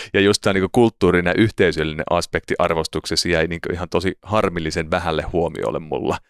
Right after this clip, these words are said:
Niin siihen mä haluaisin jatkossa myös syventyä. Mutta tota, voisi ehkä hyvinkin ajatella tolle, että kun tulee, niin kuin sanot, koordinaatista toiseen, vaihtaa yhteiskuntaa tai kulttuuria, niin voi olla aika hankala myös sitten löytää, että okei,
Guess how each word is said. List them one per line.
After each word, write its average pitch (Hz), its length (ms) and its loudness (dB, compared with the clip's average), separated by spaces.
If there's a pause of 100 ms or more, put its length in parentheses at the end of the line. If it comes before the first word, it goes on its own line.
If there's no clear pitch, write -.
(320)
Niin 76 120 -6
siihen 82 240 0
mä 78 120 -2
haluaisin 80 320 -2
jatkossa 80 400 -2
myös 76 280 -6
syventyä. 71 540 -4 (480)
Mutta 87 440 0
tota, 90 380 0
voisi 110 220 0
ehkä 117 160 -2
hyvinkin 117 360 -2
ajatella 90 360 0
tolle, 87 200 2
että 85 140 -2
kun 87 260 -10
tulee, 98 300 2
niin - 380 -6
kuin - 60 -8
sanot, 90 240 -6
koordinaatista 87 760 2
toiseen, 82 520 0
vaihtaa 87 520 0
yhteiskuntaa 82 880 -6
tai 82 220 0
kulttuuria, 78 680 -2 (180)
niin - 260 -16
voi 101 80 4
olla 101 100 4
aika 101 160 0
hankala 101 440 0
myös 85 240 -4
sitten - 280 -4
löytää, 110 300 2
että - 160 -4
okei, 104 240 0